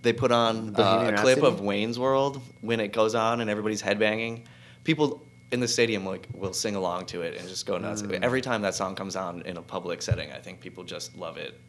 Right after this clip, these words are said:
Speaker 2: I think we need to do something
Speaker 1: Because
Speaker 2: like
Speaker 1: it's
Speaker 2: that
Speaker 1: a good
Speaker 2: before,
Speaker 1: song.
Speaker 2: 'cause, like, if we're not ready for a show and we just need to buy ourselves five minutes, maybe we should put on, like,
Speaker 1: Should that be our,
Speaker 2: I don't
Speaker 1: uh,
Speaker 2: know,
Speaker 1: song
Speaker 2: T-,
Speaker 1: to come out
Speaker 2: Tenacious
Speaker 1: to?
Speaker 2: D or something like that.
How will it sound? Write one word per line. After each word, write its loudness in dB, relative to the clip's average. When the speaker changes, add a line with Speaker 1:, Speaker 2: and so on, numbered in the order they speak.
Speaker 2:
I 0
think 4
we 2
need 4
to 2
do 2
something 2
Speaker 1:
Because -2
Speaker 2:
like 4
Speaker 1:
it's -14
Speaker 2:
that 6
Speaker 1:
a 4
good 0
Speaker 2:
before, 4
Speaker 1:
song. -2
Speaker 2:
'cause, -4
like, 6
if -2
we're 6
not 4
ready 4
for 0
a 2
show 2
and 0
we -4
just -2
need -2
to -2
buy -2
ourselves -2
five -2
minutes, -6
maybe -4
we 0
should -6
put 0
on, -2
like, -6
Speaker 1:
Should -2
that 4
be 0
our, 4
Speaker 2:
I 6
don't 6
Speaker 1:
uh, 2
Speaker 2:
know, 4
Speaker 1:
song 4
Speaker 2:
T-, -8
Speaker 1:
to -2
come 4
out 4
Speaker 2:
Tenacious 0
Speaker 1:
to? -4
Speaker 2:
D 0
or -2
something -6
like -6
that. -4